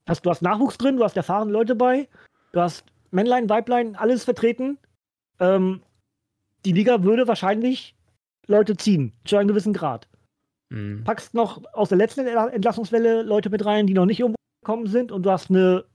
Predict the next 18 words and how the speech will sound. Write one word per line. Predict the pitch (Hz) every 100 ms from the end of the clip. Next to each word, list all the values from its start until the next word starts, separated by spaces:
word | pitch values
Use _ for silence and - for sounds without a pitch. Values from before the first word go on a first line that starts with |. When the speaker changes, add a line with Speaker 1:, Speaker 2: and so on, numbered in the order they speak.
| _ _ _ -
Speaker 1:
stabile | - 175 147 226 262 277 294 285 _ _ _ _ _ _ _ _ _ _
Liga, | 170 226 254
auf | 220
der | 208
sich | 185 185
aufbauen | 185 - 190 185 185
lässt | 185 -
für | 196
die | 170
nächsten | 165 170
zwei, | 151
drei | 160 156
Jahre. | 113 113 - _ _ - - _ _ _ _
Das | -
ist |
völlig | - - 107
verrückt. | 120 113 - _ _ _ _ _ _ _ _ _ _ _ _ _ _
Speaker 2:
Ja. | 107 110